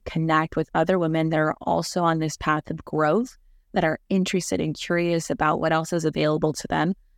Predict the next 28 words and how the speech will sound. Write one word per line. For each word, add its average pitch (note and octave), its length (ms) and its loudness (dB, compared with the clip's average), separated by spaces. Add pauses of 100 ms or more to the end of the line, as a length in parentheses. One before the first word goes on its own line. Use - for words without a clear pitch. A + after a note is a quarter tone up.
(140)
They F#3 80 4
want E3+ 560 2
to E3+ 140 -4
see E3+ 220 0
themselves D#3+ 600 2
living D#3+ 280 0
a D#3 80 4
life D#3 260 2
fully D#3+ 300 0
expressed D#3 520 -2
in D#3+ 100 -2
their D3+ 140 0
lives D#3+ 460 0
and D#3 160 -2
their D3+ 100 0
relationships D#3+ 640 -2
and D3+ 100 -4
their D3 120 -2
business. D#3+ 460 0
They E3 120 -2
want D#3+ 220 2
to D#3+ 40 0
bring D#3+ 500 0
their D#3 160 -2
fully E3 640 -2
authentic - 720 -4 (220)
self D#3+ 320 0 (340)
into F#3 240 -2